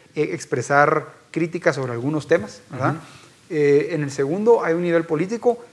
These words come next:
Speaker 1: si bien él no puede, él tiene que preservar la, la, el, el, el canal fluido en lo administrativo, a nivel político él no puede verse como muy cercano a, una, a un gobierno cuya,
Speaker 2: Sí,
Speaker 1: cuya, cuya, cuya opinión
Speaker 2: aprobación
Speaker 1: pública
Speaker 2: es
Speaker 1: está muy
Speaker 2: bajísima,
Speaker 1: débil.
Speaker 2: sí.
Speaker 1: Sí. Y en el tercer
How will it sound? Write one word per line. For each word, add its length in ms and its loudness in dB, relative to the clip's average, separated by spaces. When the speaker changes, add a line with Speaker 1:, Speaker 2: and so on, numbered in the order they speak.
Speaker 1:
si 160 -8
bien 200 4
él 100 2
no 80 0
puede, 560 4
él 120 -2
tiene 180 -4
que 100 0
preservar 580 2
la, 240 -4
la, 140 -8
el, 180 -10
el, 200 -8
el 160 -8
canal 240 -4
fluido 220 0
en 60 -4
lo 60 -2
administrativo, 680 -2
a 80 -6
nivel 220 -4
político 420 -2
él 80 0
no 100 -2
puede 300 2
verse 300 0
como 160 -10
muy 180 -8
cercano 480 -2
a, 120 -6
una, 260 2
a 160 -2
un 120 -4
gobierno 460 2
cuya, 720 0
Speaker 2:
Sí, 180 -8
Speaker 1:
cuya, 300 4
cuya, 240 0
cuya 160 6
opinión 240 4
Speaker 2:
aprobación 160 6
Speaker 1:
pública 160 6
Speaker 2:
es 40 2
Speaker 1:
está 100 2
muy 180 4
Speaker 2:
bajísima, 300 2
Speaker 1:
débil. 140 -18
Speaker 2:
sí. 140 -8
Speaker 1:
Sí. 100 -14
Y 280 -2
en 100 2
el 120 0
tercer 480 -2